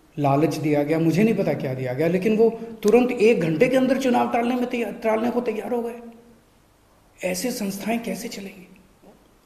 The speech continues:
और मैं हमारे state election commissioner से भी कहना चाहूँगा कि सर, अगर आप ऐसे चुनाव टाल देंगे, ये तो जनतंत्र ही नहीं बचेगा।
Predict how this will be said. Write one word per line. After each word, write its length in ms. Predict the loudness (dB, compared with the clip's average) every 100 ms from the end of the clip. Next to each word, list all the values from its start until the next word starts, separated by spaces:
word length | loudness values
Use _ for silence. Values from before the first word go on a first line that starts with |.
| _
और 100 | 0
मैं 420 | 2 2 0 -4 -6
हमारे 580 | -2 2 4 4 2 -2
state 380 | 0 2 4
election 360 | 2 0 0 -2
commissioner 440 | 2 2 2 0 0
से 140 | -2
भी 100 | -2
कहना 300 | -2 -2 -4
चाहूँगा 360 | -6 -6 -6 -10 -14 -20 -20 _ _ _ _
कि 80 | -8
सर, 280 | -6 -4 -6 -8 -18 -20 -20 _ -6
अगर 220 | 0 4
आप 180 | 6 6
ऐसे 220 | 6 4 4
चुनाव 340 | 6 6 6
टाल 200 | 4 4
देंगे, 300 | 2 0 0 -2 -8 -16 -14 -6
ये 80 | 0
तो 400 | 2 2 -2 -10 -16 -20 -20 -16
जनतंत्र 600 | 0 4 6 8 6 8
ही 80 | 10
नहीं 120 | 12
बचेगा। 360 | 12 10 6